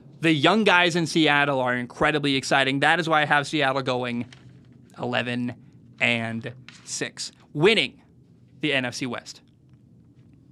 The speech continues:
I believe the New Orleans Saints will go eleven and six. The N F C South is their division to lose.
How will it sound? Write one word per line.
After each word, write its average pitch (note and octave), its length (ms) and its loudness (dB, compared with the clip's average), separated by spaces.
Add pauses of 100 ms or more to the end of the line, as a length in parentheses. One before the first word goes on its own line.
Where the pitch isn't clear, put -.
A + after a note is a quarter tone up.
(920)
I A3 200 6
believe D4 220 -2
the A3 100 -2
New G#3+ 100 0
Orleans A3 360 0
Saints F#3+ 320 -2
will F3+ 160 2
go D#3+ 240 2
eleven D#3+ 460 0
and C3 280 -4
six. - 460 -6
The D3+ 140 -4
N F3 140 0
F - 100 -2
C A3+ 100 -2
South F3+ 400 -2
is C#3+ 160 -4
their C#3+ 220 0
division C3+ 320 -2
to A2+ 100 -12
lose. A2 320 -14